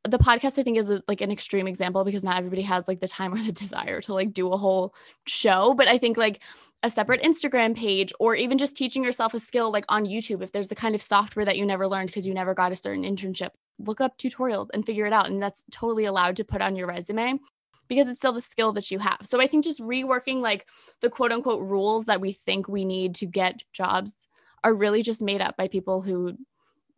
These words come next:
don't know a lot more than you do. So, like, rethink it, take a breath, follow Entry Level Boss for more tips. And I think in terms of reframing and making your own experience, I think that's a lot of the reason why I'm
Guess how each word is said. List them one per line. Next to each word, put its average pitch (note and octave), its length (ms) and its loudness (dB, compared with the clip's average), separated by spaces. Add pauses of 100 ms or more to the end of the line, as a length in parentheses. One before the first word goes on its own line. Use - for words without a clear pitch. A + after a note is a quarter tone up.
(160)
don't F#3 240 -2
know F#3 140 -2
a - 20 0
lot F3+ 160 0
more F#3 160 -2
than F3+ 140 -4
you F#3 100 -2
do. G#3 220 0
So, G3+ 180 -4
like, F#3 220 -2 (500)
rethink A3 420 -2
it, G3 300 2 (160)
take G#3 180 -2
a G3 40 -6
breath, F#3 520 -4 (480)
follow F#3 280 0
Entry F#3 240 -6
Level F#3 160 -6
Boss - 300 -8
for - 120 -4
more B3 160 -2
tips. - 400 -14 (600)
And D4 80 2
I C4+ 80 0
think C#4+ 160 0
in D4+ 80 2
terms D#4+ 420 0
of C4 340 6 (720)
reframing B3 640 2
and A3+ 100 2
making A3 300 2
your A#3 120 2
own G#3+ 160 0
experience, G#3 640 0
I A3+ 80 0
think A3 200 -6
that's G3 280 2
a A3+ 80 2
lot G#3 220 4
of G3+ 100 -4
the G#3 80 0
reason G3 340 -2
why F#3+ 180 2
I'm G3 300 -2